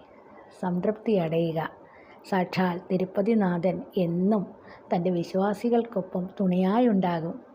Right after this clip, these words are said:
തിരുപ്പതി ഭഗവാന്റെ, ശ്രീമൻ നാരായണ സ്വാമിയുടെ, ശ്രീ ഗുരുവായൂരപ്പൻ്റെ അനുഗ്രഹം എല്ലാവർക്കും ഉണ്ടാകട്ടെ എന്ന് പ്രാർത്ഥിച്ചുകൊണ്ട്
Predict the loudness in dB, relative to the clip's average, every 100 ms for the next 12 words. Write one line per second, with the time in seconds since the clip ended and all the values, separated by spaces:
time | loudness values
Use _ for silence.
0 | -8 -6 -4 -2 0 2 2 2 2 0
1 | -2 -4 -18 -20 -20 -20 -20 -20 -20 -12
2 | 0 2 4 4 4 4 4 4 2 2
3 | 0 0 0 0 0 -4 -8 -6 -6 -6
4 | -6 -4 0 4 4 6 6 6 4 0
5 | 0 0 -4 -4 -4 0 0 0 -2 -2
6 | 0 4 6 6 4 2 0 0 2 2
7 | 0 0 0 0 2 2 0 -6 -18 -20
8 | -8 -2 -2 0 -2 0 2 2 2 0